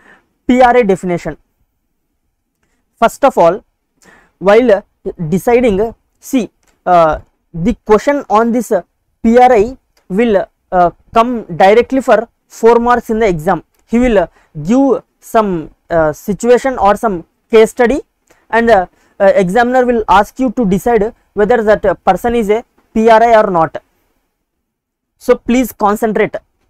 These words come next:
uh, on this P R I definition. Whether a person stayed in India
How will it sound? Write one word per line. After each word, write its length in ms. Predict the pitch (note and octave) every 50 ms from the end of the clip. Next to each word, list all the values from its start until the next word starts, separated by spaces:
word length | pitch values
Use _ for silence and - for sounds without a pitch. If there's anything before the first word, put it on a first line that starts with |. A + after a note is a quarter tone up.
| _ _ _ _ _ _ _
uh, 220 | F#3 F3+ F3 E3+ -
on 200 | - F#3 G3 G#3
this 200 | G3+ G#3+ - - G3+ -
P 120 | - G#3+
R 120 | A3 G#3 G#3
I 60 | G#3+
definition. 560 | F#3 F3+ E3+ - E3+ E3 D3+ - D3+ C#3+ C#3 _ _ _ _ _ _ _ _ _ _ _ _ _ _ _ _ _ _ _ _ _ _ _ _ _
Whether 440 | - F#3+ A3 G#3+ C4+ B3+ A3+ B3+ C4+ _ _ _ _ _ _ _ -
a 80 | A3
person 540 | G#3+ - - G#3+ G3+ F3 - - C4+ C#4+ C#4+
stayed 540 | - - - - _ - A3+ G#3+ A3+ B3+ C4+ B3 -
in 220 | - A3 A#3+ A3 - -
India 540 | G#3 F3+ F#3 F#3+ A3 A3+ F#3 E3 F#3+ B3